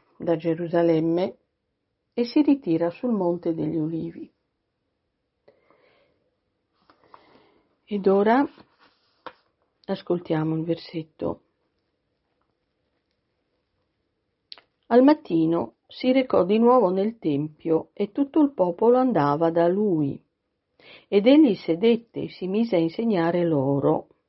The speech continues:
Allora gli scribi e i farisei gli condussero una donna sorpresa in adulterio.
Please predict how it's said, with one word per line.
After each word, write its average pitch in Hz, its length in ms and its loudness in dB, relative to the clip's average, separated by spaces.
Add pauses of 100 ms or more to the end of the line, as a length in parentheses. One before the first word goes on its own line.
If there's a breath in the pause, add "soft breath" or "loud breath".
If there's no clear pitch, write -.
(1080 loud breath)
Allora 277 360 6
gli 233 120 2
scribi 208 380 -6
e 170 60 2
i 175 40 -2
farisei 214 680 0
gli 220 120 0
condussero 202 540 -6
una 208 180 0
donna 202 360 0
sorpresa 185 540 -6
in 180 100 -4
adulterio. 160 760 -4